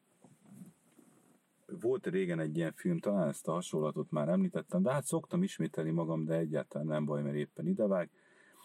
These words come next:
Volt régen egy filmsorozat, amikor egy régi, régmúlt időben elkövetett bűncselekmény, Döglött akták volt a címe, már emlékszem,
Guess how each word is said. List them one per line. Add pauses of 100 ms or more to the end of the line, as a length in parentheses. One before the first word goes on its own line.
(260)
Volt
régen
egy
filmsorozat,
amikor
egy
régi, (120)
régmúlt
időben
elkövetett
bűncselekmény, (480)
Döglött
akták
volt
a
címe,
már
emlékszem,